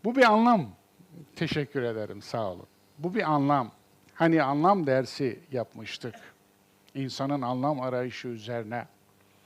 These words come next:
Burada da ara ara konuya getiriyorum. Sözü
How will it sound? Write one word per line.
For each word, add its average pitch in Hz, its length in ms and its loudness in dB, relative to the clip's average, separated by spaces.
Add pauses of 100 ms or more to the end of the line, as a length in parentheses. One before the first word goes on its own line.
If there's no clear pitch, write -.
(220)
Burada 147 320 -2
da 147 120 4
ara 131 240 2
ara 131 220 0
konuya 131 400 -6
getiriyorum. 120 680 -6 (1400)
Sözü 135 500 -6